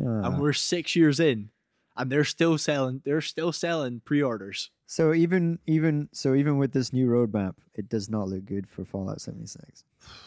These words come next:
Speaker 2: Well, there's shops in Germany. You can buy a five pound controller, and they'll give you a copy of
Speaker 1: Well,
Speaker 2: Fallout
Speaker 1: tell you,
Speaker 2: seventy-six.
Speaker 1: tell you what, Duncan, I don't live in Germany, so
Speaker 2: Yeah, this is very true.
Speaker 1: that's gonna be hard.
Speaker 2: This doesn't really have a big surfing culture either, so I don't think
Speaker 1: No.
Speaker 2: that you'll be there.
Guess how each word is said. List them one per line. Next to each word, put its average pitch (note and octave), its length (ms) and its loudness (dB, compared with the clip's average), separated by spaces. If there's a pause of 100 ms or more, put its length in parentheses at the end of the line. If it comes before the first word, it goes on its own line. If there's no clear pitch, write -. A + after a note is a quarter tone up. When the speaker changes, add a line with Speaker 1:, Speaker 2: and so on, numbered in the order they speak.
(180)
Speaker 2:
Well, A#2 360 -10
there's A#2 120 -12
shops - 360 -6
in A#2 100 -10
Germany. A2 540 -6 (320)
You A2+ 140 -16
can A2 60 -14
buy A2 180 -4
a - 20 -16
five A#2 300 -6
pound A2+ 220 -10
controller, G#2 420 -10
and G2 160 -14
they'll G#2 200 -10
give G2 260 -12
you G2 120 -14
a F2 40 -20
copy - 360 -20
of - 60 -16
Speaker 1:
Well, A#2+ 120 -2
Speaker 2:
Fallout A#2+ 180 -2
Speaker 1:
tell D#3 240 0
you, C3+ 60 2
Speaker 2:
seventy-six. B2+ 260 -2
Speaker 1:
tell C3+ 160 0
you A2 100 0
what, A2+ 240 -2
Duncan, G2 400 -10 (180)
I A2 60 -10
don't G#2 340 -6
live F#2+ 180 -6
in G2 120 -10
Germany, F#2+ 400 -8 (220)
so F#2+ 420 -8 (160)
Speaker 2:
Yeah, G2 200 -16 (140)
this - 200 -14
is - 40 -18
very G2+ 220 -10
true. - 160 0
Speaker 1:
that's F#3 220 -2
gonna D#3 200 -2
be A#2 140 -2
hard. B2 320 0
Speaker 2:
This C#3 80 2
doesn't D#3+ 140 0
really D#3+ 140 4
have D3 120 2
a B2+ 60 -8
big C3 160 -4
surfing A#2+ 340 -8
culture A2 320 -10
either, A2 180 -4
so A#2+ 140 -6
I B2 40 -2
don't C#3 120 0
think C#3+ 120 0
Speaker 1:
No. F3+ 200 6
Speaker 2:
that D#3+ 140 6
you'll A#2+ 100 -4
be C#3+ 180 2
there. G#2+ 200 -6